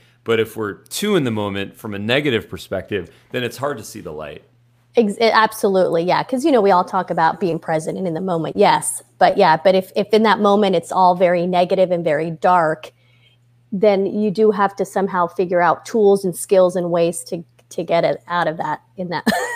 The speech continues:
Speaker 2: <laughs> and be able to move forward. Um, it's, it's all a lot of work. I'm not gonna sit here and lie and say it, you know, was overnight. It took years,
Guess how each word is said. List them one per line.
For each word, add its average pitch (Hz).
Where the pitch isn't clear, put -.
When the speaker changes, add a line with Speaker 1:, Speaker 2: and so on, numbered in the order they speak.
Speaker 2:
<laughs> -
and 208
be 226
able 208
to 208
move 196
forward. 214
Um, 170
it's, -
it's 285
all 349
a -
lot 277
of 277
work. 220
I'm 220
not 233
gonna 262
sit 247
here 226
and 202
lie 202
and 190
say 185
it, 175
you 208
know, 165
was 175
overnight. 175
It 170
took 202
years, -